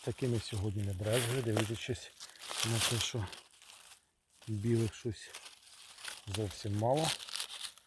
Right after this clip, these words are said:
В такому лісі навіть лінивий білі познаходить. Їх дуже видно. А з лисичками треба більш походити,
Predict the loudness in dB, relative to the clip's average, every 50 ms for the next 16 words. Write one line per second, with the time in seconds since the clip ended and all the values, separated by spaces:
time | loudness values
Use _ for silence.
0 | -20 -20 -20 -20 -18 -18 -18 -18 -14 -4 0 2 4 4 4 4 4 4 4 4
1 | 6 6 8 8 6 6 4 2 2 2 2 2 2 0 -2 0 2 4 6 6
2 | 6 4 4 4 4 6 6 6 6 4 4 4 2 2 -2 -2 -2 0 0 0
3 | -2 -4 -6 -6 -10 -14 -14 -8 -2 0 0 0 0 2 2 2 2 2 0 -2
4 | -4 -2 -2 -2 0 2 2 2 4 4 2 2 0 -2 -2 -4 -6 -8 -8 -12
5 | -18 -18 -20 -20 -18 -18 -18 -18 -18 -20 -20 -20 -20 -20 -20 -20 -20 -20 -20 -20
6 | -20 -20 _ _ -6 -4 -4 -2 -2 -2 0 2 2 2 2 2 0 -2 -2 -4
7 | -6 -6 -10 -12 -18 -20 -20 -20 -18 -14 -12 -12 -12 -10 -6 -6 -6 -6 -6 -8
8 | -10 -10 -12 -8 -4 -4 -2 0 0 -2 -2 -2 -2 -2 -2 -2 0 0 2 2
9 | 0 0 -2 -2 -4 -4 -6 -6 -6 -8 -10 -10 -10 -8 -8 -8 -10 -10 -10 -12
10 | -10 -10 -12